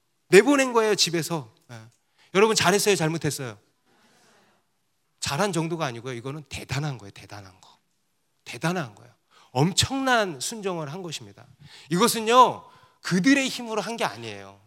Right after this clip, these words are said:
이게 바로 하나님의 은혜의 역사입니다. 여러분, 은혜가 임하면 이런 역사들이 일어나야 되는 거예요. 이것은 그들의 힘과 의지로 한 게 아니에요. 이것은 은혜의 역사고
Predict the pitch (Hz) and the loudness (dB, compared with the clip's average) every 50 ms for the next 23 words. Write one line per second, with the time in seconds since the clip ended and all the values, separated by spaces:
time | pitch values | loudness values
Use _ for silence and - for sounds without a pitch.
0 | _ _ _ - 165 175 247 208 170 151 160 214 226 180 - - - - - - | _ _ _ -8 0 0 2 2 2 0 4 4 4 4 2 -6 -20 -12 -6 -4
1 | - 247 262 254 247 233 220 202 208 220 190 - 127 139 147 170 180 196 214 208 | -2 0 2 2 0 0 -2 -2 -2 -2 -2 -2 -4 -2 -2 -2 -2 -2 -2 -2
2 | 202 170 113 - - - 123 107 101 98 92 - 104 - _ _ _ _ _ _ | -4 -6 -6 -6 -8 -8 -8 -10 -12 -16 -18 -20 -20 -20 _ _ _ _ _ _
3 | - - - - - - 175 196 220 240 226 160 165 175 175 190 220 247 269 226 | -20 -20 -20 -20 2 6 6 6 6 6 2 0 0 2 4 6 6 6 8 8
4 | 277 269 269 233 196 180 190 180 202 214 160 143 156 196 196 185 180 - - 165 | 8 6 6 6 4 2 2 2 2 -2 -2 0 0 0 0 0 -2 -2 -2 -2
5 | 143 131 139 127 127 127 120 107 - _ _ 135 135 135 190 180 147 131 139 170 | -2 -2 -2 -4 -2 -6 -6 -8 -10 _ _ -2 2 2 4 4 4 4 4 4
6 | 185 175 151 135 123 113 104 98 95 95 95 101 104 _ _ _ _ _ _ _ | 2 2 0 -2 -4 -6 -10 -14 -16 -18 -20 -20 _ _ _ _ _ _ _ _
7 | - - - - - - - _ _ _ 165 185 220 240 - 185 160 135 - 180 | -20 -20 -20 -20 -20 -20 -20 _ _ _ 4 6 6 6 6 4 -2 0 0 0
8 | 214 185 262 285 294 277 262 247 220 - - - 302 302 285 277 269 254 208 185 | 4 6 6 8 10 12 12 10 10 8 2 2 2 8 10 10 10 10 8 4
9 | 202 240 262 - - 262 247 254 247 - - 262 247 233 180 123 113 123 139 139 | 2 2 2 2 0 -2 4 4 2 2 2 -4 0 0 0 0 -2 -8 -8 -8
10 | 113 107 104 98 101 107 _ _ _ _ _ _ _ _ _ 156 160 185 202 196 | -10 -12 -14 -16 -18 -20 _ _ _ _ _ _ _ _ _ 0 4 4 4 4
11 | 226 226 190 123 139 147 170 190 208 220 220 226 208 165 120 - - - 127 120 | 4 -2 -2 0 0 2 4 4 4 2 2 2 0 -2 -2 -6 -8 -8 -8 -8
12 | 117 165 180 151 120 - | -4 -4 -4 -4 -6 -10